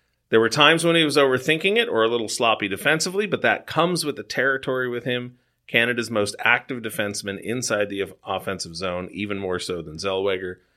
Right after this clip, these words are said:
A few really nice stretch passes that he recognized early. Loves the moment and the stage. Fearless."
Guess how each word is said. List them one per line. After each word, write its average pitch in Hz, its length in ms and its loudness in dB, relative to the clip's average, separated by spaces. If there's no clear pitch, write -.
A 104 60 -10
few 104 200 -4
really 117 280 0
nice 107 240 2
stretch - 320 -4
passes 90 380 -2
that 82 100 -6
he 80 60 -12
recognized 82 680 -8
early. 123 360 0
Loves 117 320 0
the 107 100 -4
moment 104 380 -2
and 87 160 -8
the 85 40 -8
stage. 92 600 -4
Fearless." 117 640 2